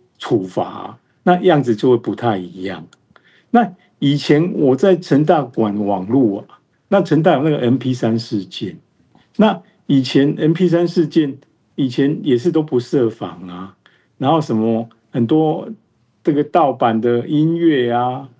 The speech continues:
影片啊，都在网络上面到处流传啊。那现在当然还是有，可是情况已经比以前好很多了。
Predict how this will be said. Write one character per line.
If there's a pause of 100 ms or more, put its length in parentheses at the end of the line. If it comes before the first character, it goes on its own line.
(100)
影
片
啊， (340)
都
在
网
络
上
面
到
处
流
传
啊。 (380)
那 (120)
现
在
当
然
还
是
有， (640)
可
是 (380)
情
况
已
经
比
以
前
好
很
多
了。